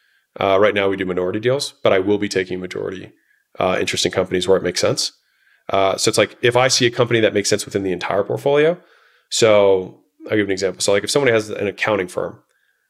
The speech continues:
it would be great to just have the accounting at Holdco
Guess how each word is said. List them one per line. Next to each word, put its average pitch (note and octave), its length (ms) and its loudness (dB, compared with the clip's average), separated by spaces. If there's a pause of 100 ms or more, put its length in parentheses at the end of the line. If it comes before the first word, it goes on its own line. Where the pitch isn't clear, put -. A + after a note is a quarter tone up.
(280)
it C3+ 60 4
would C3+ 80 4
be B2+ 80 2
great B2 240 4
to - 60 -10
just - 160 -2
have G2+ 120 2
the F#2+ 80 -4
accounting G2 680 0
at G2 180 -2
Holdco G2 600 0